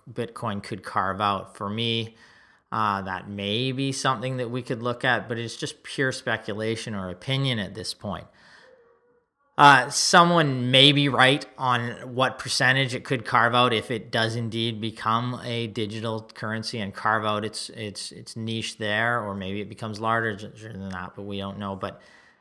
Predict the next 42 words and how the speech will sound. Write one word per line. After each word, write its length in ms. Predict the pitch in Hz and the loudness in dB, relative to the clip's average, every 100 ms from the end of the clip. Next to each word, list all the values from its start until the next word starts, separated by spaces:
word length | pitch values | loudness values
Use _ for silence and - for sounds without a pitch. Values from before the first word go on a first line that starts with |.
| _ | _
how 220 | - 139 143 | 6 8 8
they 120 | 135 | 4
come 300 | - 139 143 | 6 4 6
to 120 | 131 | 4
that 260 | 120 101 - | 4 2 -2
conclusion 640 | 113 - 120 123 123 131 | -12 -4 -2 -2 -2 -4
of 160 | 107 98 | -6 -4
what 280 | 113 - | -4 -4
percentage 840 | - 113 - - 113 113 120 107 120 - 120 | -8 -10 -6 -2 -2 -2 -4 -6 -14 -16 -8
of 320 | 104 101 98 | -6 -6 -6
the 80 | 104 | -4
market 460 | 107 107 110 131 | 2 2 2 -6
it 120 | 113 | -4
will 140 | 110 101 | -6 -8
carve 420 | - 110 107 104 | -2 2 2 2
out, 360 | 104 113 127 - - - - _ _ _ | 0 0 -2 -10 -20 -20 -20 _ _ _
if 260 | 117 117 131 | -4 0 6
any, 300 | 135 135 117 | 6 6 0
long 320 | 107 104 104 | 0 -2 -4
term, 320 | 117 110 113 | -4 -2 -2
appears 420 | 104 - 120 117 | -8 -2 -2 -2
to 60 | - | -4
be 120 | 117 | -4
more 260 | 113 104 101 | -4 -2 -2
of 100 | 107 | -4
a 40 | |
guess 720 | 98 113 127 123 113 - - _ - - - | -4 4 6 6 0 -6 -8 _ -20 -20 -10
than 160 | 120 | -8
something 560 | 113 123 110 95 110 104 | -6 -4 -6 -6 -10 -8
really 380 | 113 131 131 120 | -2 0 0 -2
based 460 | 107 95 95 - | -4 -6 -8 -8
on 220 | 92 95 95 | -6 -6 -6
analysis. 800 | 101 110 123 123 117 - 82 - | -4 4 4 4 0 -6 -12 -14
So 180 | - - | -14 -6
that's 320 | 107 107 - | -6 -6 -8
where 140 | 101 | -6
it's 180 | 101 - | -6 -10
difficult 680 | - 143 143 120 104 95 - | 0 0 2 -6 -6 -10 -10
to 100 | 110 | -14
form 420 | - 104 95 98 | -12 -8 -6 -4
a 100 | 101 | -6
value 720 | 101 104 110 120 120 101 90 | -6 4 6 8 6 -2 -10